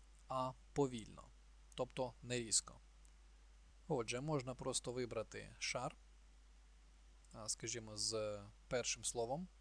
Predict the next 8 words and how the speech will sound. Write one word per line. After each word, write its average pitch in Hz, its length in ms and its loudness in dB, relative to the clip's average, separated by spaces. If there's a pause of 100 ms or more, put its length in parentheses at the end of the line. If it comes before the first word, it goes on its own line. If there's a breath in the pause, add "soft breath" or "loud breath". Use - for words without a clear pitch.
(120)
U 139 120 4
A, 147 260 4 (1120 soft breath)
розгорнути 120 760 -2
його 151 380 2 (1000)
і 180 140 2
розгорнути 131 680 2
опцію 123 800 2
Transform, 123 600 2